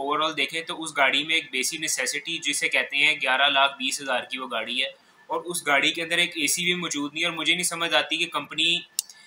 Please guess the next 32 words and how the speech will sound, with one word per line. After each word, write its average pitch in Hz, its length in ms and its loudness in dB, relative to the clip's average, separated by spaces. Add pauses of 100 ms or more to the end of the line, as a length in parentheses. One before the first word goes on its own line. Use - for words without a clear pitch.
(160)
चार 151 280 10
महीने 160 280 0
किस 180 220 0
चीज़ 160 220 -2
के 151 100 2
लिए 151 80 0
हमसे 135 260 -2
ले 127 160 -2
रही 135 80 4
है, 143 60 4
कि 151 80 -2
चार 147 320 6
महीनों 147 240 -2
में 156 100 -4
उन्होंने 160 220 -4
उस 160 100 -8
गाड़ी 139 220 4
के 156 80 -4
अंदर 160 160 0
ऐसी 147 200 2
क्या 156 220 4
चीज़ 165 200 -4
आपको 139 240 4
लगा 143 260 4
के 151 140 0
या 147 80 4
मुझे 143 240 -2
लगा 139 240 4
के 135 100 -8
उन्होंने 143 220 -4
देनी 127 320 -2
है 139 140 -4